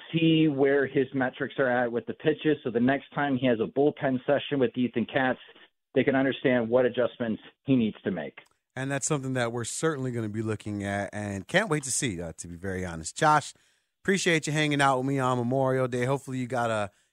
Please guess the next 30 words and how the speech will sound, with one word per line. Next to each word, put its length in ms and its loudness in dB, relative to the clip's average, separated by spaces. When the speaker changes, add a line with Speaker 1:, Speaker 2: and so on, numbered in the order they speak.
Speaker 2:
you 80 -4
were 80 2
able 220 0
to 40 -4
get 140 -2
a 80 -4
hot 240 2
dog 240 -2
or 140 -8
a 40 -8
burger 300 -6
somewhere. 520 -8
Speaker 1:
<laughs> 200 -10
I 760 4
got, 220 6
I 100 6
did 220 4
get 120 6
a 40 4
burger, 440 4
and 120 2
I'll 280 4
be 140 2
making 300 4
my 140 2
way 200 4
to 120 -8
the 100 2
game 280 4
here 300 2